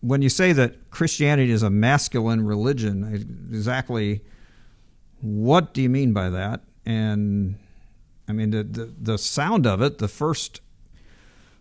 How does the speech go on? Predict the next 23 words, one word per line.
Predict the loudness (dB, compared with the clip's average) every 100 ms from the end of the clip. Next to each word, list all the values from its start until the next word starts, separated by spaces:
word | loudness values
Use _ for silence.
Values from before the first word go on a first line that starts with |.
| _ -14
my | 0 2
first | 4 4 4 4
gut | 4 4 4
response | 0 2 0 0 -2
to |
that | 0 2
is, | 0 -2 -6 -8
are | -6
you | -4
saying | -2 0 2
that | 2
it's | 0 -2
only | -4 -4 -2
for | -2 2
men? | 4 4 2 2 0 -2
Or | -4 -6 -6 -4
I |
don't | -2 0
think | -2 0
that's | -2 -4
what | -4 -2
he |
meant. | 0 0 0 -4 -10